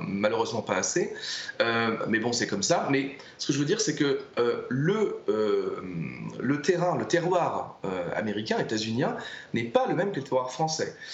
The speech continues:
Et la manière dont le wokisme s'invite finalement dans cette pré-campagne présidentielle, parce que c'est aussi ça le contexte, hein,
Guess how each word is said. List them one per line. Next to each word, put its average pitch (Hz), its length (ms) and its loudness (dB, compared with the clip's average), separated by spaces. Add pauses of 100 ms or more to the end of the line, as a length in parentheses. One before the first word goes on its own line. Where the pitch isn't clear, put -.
(240)
Et 135 260 2
la 139 140 2
manière 175 360 2
dont 143 240 0
le 147 120 2
wokisme 156 480 0
s'invite 156 380 0
finalement 131 460 0
dans 117 80 -2
cette - 180 0
pré-campagne 113 420 -2
présidentielle, 131 600 2
parce - 140 -2
que 107 80 -2
c'est - 160 0
aussi 107 220 -2
ça 143 260 2
le 101 80 -2
contexte, 98 440 -4
hein, 110 100 -2